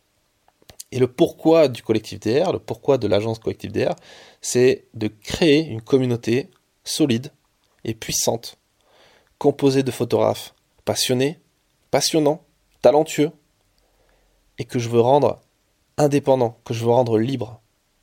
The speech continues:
Euh, c'est pour ça qu'il y a cette, ce gros volet de formation qui n'existe pas,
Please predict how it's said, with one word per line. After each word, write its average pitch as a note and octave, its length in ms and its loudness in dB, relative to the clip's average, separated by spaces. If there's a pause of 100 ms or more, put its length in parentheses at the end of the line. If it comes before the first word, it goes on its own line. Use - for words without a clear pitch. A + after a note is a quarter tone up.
(480)
Euh, A#2+ 80 -12
c'est - 100 -18
pour - 120 -8
ça D#3+ 120 4
qu'il - 100 -6
y - 40 -6
a A2+ 60 -8
cette, - 220 -12
ce - 120 -6
gros A#2 300 2
volet C3+ 220 4
de A#2+ 80 -6
formation A#2 520 0
qui D3 140 -10
n'existe A2+ 320 -4
pas, D3+ 440 0